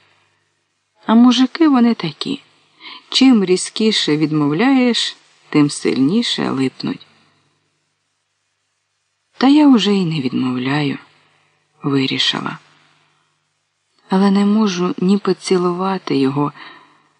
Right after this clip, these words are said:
ані щось більше. «Мой совет, до обручения не целуй его»,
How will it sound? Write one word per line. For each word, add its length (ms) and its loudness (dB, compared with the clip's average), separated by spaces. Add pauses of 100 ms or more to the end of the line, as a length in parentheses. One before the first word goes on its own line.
(140)
ані 300 -4
щось 420 -4
більше. 600 -4 (2000)
«Мой 300 4
совет, 640 -2 (500)
до 180 -2
обручения 1160 -2
не 240 -4
целуй 560 -2
его», 260 -4